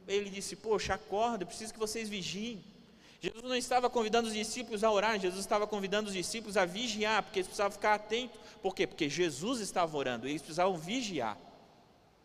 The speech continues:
Porque afinal, alguém precisava escutar o que Jesus estava falando para escrever num livro e contar para nós.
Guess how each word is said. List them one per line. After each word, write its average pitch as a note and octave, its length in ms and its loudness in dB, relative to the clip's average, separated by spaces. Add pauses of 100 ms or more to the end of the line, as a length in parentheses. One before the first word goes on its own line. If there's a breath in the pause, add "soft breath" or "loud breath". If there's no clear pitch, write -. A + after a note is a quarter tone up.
(420 soft breath)
Porque F3+ 380 0
afinal, D#3+ 480 0
alguém E3 260 0
precisava G#3+ 500 -4
escutar G#3 380 0
o F3 60 4
que F3 120 -10
Jesus D#3+ 360 -4
estava E3+ 400 -2
falando D3 520 -2 (240)
para D#3+ 160 2
escrever E3 480 0
num F#3+ 160 -2
livro F3+ 200 0
e - 40 -14
contar G3 220 -2
para A3 160 -4
nós. A#3 460 -8